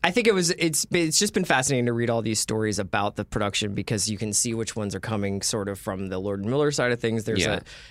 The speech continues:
Speaker 1: a, when it, there's a piece in the Hollywood Reporter story about when the crew was told that Ron Howard would be taking over, they broke out into applause.
Speaker 2: That's a, that's a shitty leak. That's
Speaker 1: Yeah,
Speaker 2: a weird
Speaker 1: yeah.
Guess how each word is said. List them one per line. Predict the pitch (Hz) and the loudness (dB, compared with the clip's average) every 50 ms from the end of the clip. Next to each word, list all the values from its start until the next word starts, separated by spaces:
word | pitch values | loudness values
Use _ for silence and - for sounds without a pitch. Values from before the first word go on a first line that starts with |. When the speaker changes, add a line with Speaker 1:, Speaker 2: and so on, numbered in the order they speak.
| - - - | -20 -8 -4
Speaker 1:
a, | 123 | -2
when | 123 120 113 | 0 2 0
it, | 110 - - | 0 -2 -2
there's | - 120 117 107 | -2 0 0 0
a | 113 110 110 - - - - - - - - - - - - - - _ - | 0 -2 -4 -6 -8 -14 -20 -20 -20 -20 -20 -20 -20 -20 -20 -20 -16 _ -2
piece | - 156 147 131 - | 0 2 2 2 2
in | 135 127 120 | 2 2 2
the | 117 110 110 | 2 2 2
Hollywood | 113 117 117 117 110 104 | 2 2 2 2 2 0
Reporter | 101 - - 120 110 110 | -2 -2 -2 -2 0 0
story | 104 - - 117 113 113 117 113 | 0 0 0 2 2 4 4 4
about | 104 95 104 104 98 - - - - - - - - - | 2 2 2 0 0 -2 -4 -8 -16 -20 -20 -20 -4 0
when | 127 123 127 | 0 2 2
the | 120 | 0
crew | 117 - - - 131 123 127 | -2 -2 -2 -2 0 0 0
was | 127 120 - | 0 0 -2
told | - 123 120 117 110 | 0 0 0 2 2
that | 110 113 104 | 0 0 0
Ron | 113 110 104 113 110 | 0 0 2 2 2
Howard | 117 113 110 113 120 123 | 2 2 2 2 2 0
would | 127 127 117 | 0 0 0
be | 135 131 | 0 0
taking | - 139 127 - 139 120 | 2 0 0 2 0 2
over, | 127 131 131 135 127 | 2 2 2 2 2
they | 110 104 98 | 2 2 0
broke | 95 - 107 107 113 - | 0 0 -2 0 0 2
out | 120 113 113 | 2 2 2
into | 110 110 117 113 104 | 2 0 0 0 -2
applause. | 98 - - - 104 104 110 127 143 156 | -2 -2 -2 -2 0 2 2 2 2 4
Speaker 2:
That's | 104 101 98 92 - - - - 76 - - - | 4 4 4 2 0 -2 -4 -2 -2 -4 -4 -2
a, | - | 0
that's | 92 90 - - | 0 0 0 -2
a | 80 | -4
shitty | - - - 80 69 67 65 | -6 -4 -4 -4 -4 -2 -2
leak. | 73 71 65 - - | -2 -4 -4 -4 0
That's | - 143 135 120 92 | 2 4 4 4 2
Speaker 1:
Yeah, | 82 80 76 | 2 0 0
Speaker 2:
a | |
weird | 82 80 78 76 71 71 | 0 0 0 0 0 0
Speaker 1:
yeah. | 127 80 73 | 0 0 0